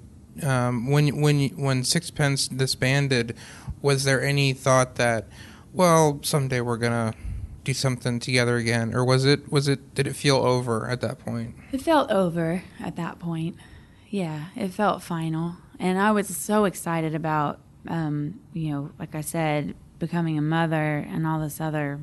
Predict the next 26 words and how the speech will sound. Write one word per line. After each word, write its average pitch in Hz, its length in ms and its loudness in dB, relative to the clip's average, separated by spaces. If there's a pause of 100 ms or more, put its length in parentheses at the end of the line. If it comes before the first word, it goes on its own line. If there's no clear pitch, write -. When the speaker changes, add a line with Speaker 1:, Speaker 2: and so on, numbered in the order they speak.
(480)
Speaker 2:
stuff 165 400 -2
on 160 100 -2
my 147 120 -2
head, 156 400 -2
in 160 280 -4
my 151 140 -2
head, 147 300 -6
that 151 100 -4
it 151 180 -4
took 226 220 -4
me 180 140 0
about, 156 400 -4 (640)
I 175 60 -6
don't 196 100 2
know, 196 260 2
it - 120 -6
took - 340 -10 (240)
from 180 200 -4
then 180 540 -2 (840)
four 190 280 -2
years 202 760 -2 (800)
before, 165 720 -4 (280)
like, 180 140 -10
we 165 140 -4
missed 165 360 -4
it. - 160 -8